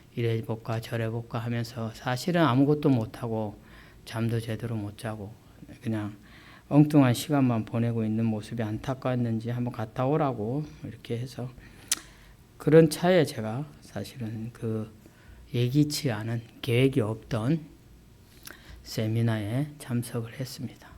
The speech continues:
어, 첫날은 아무렇지도 않게 잘 먹고 잘 쉬고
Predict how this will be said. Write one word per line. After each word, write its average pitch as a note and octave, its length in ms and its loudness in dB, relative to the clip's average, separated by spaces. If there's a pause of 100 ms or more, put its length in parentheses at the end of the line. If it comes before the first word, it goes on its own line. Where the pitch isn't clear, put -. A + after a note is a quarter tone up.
(880)
어, D3 80 -4
첫날은 G3 480 6
아무렇지도 A#2+ 840 2
않게 D3 400 -2 (840)
잘 A#2+ 320 2
먹고 B2+ 480 0 (580)
잘 G#2+ 320 -6
쉬고 B2+ 500 -8